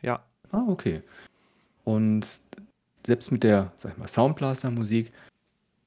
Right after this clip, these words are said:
Speaker 2: also ich verbinde da tatsächlich immer noch so ein bisschen, ja, Zeit an früher, dieser typische Nostalgiefaktor.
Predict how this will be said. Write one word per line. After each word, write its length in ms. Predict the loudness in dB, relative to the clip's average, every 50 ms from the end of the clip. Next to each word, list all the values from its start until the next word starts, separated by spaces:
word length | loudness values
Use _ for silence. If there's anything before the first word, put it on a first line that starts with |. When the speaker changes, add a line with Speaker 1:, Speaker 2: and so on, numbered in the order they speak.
| _ _ _ -6
Speaker 2:
also 160 | -4 -4 -2
ich 200 | -4 -6 -6 -8
verbinde 480 | -2 2 2 4 4 4 4 4 4 4
da 140 | 2 0 -2
tatsächlich 480 | -2 -4 -8 -6 -4 -4 -2 -2 -2
immer 140 | -2 -2 -2
noch 160 | -2 -4 -4
so 120 | -4 -4 -2
ein 60 | -2
bisschen, 680 | -2 -4 -4 -2 -2 0 0 0 0 -2 -2 -2 -4 -6 _ _
ja, 220 | -4 -4 -4 -4 -6 -12 _ _ _ _
Zeit 320 | -6 -2 -2 -2 -2 -2
an 200 | -4 -2 -2 -2
früher, 460 | -4 -4 -2 0 2 2 2 2 0 -2 -6 -10 -6
dieser 320 | -2 -2 -2 -2 -4 -4
typische 320 | -4 -4 -4 -4 -2 -2 0
Nostalgiefaktor. 1120 | 0 0 -2 -2 -4 -4 -2 -2 -2 -2 -2 -4 -4 -4 -6 -6 -4 -4 -2 -2 -4